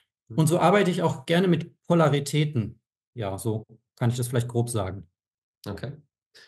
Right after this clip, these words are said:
Speaker 1: Und, äh, also, we-, wenn die Kinder, ich mein, gut, schwieriges Thema. Ja, ich habe auch immer die Frage, was soll ich tun mit meinen Kindern? Und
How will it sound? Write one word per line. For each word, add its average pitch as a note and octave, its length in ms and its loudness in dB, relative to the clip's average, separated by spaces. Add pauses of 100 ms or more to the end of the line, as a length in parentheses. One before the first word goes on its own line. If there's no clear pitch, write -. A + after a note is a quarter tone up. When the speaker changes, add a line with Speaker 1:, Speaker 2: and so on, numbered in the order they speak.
(260)
Speaker 1:
Und, G2+ 640 -2
äh, C#2 360 -8 (320)
also, G#2 200 -6 (120)
we-, - 220 -4
wenn A#2+ 200 0
die C#3 120 -4
Kinder, D#3 640 2
ich A2+ 60 -6
mein, G#2 220 -4 (540)
gut, F2 180 -12 (160)
schwieriges G2+ 480 -2
Thema. G#2 280 2
Ja, G2 100 0
ich G#2 240 -6
habe A#2 220 -2
auch A2+ 120 4
immer A#2+ 180 2
die G#2+ 80 -4
Frage, G#2 300 -2
was G2+ 140 -4
soll G#2 140 -2
ich G#2 100 -4
tun B2+ 140 -2
mit A#2+ 120 -2
meinen A2 220 -2
Kindern? A#2 340 -2
Und G#2+ 200 -8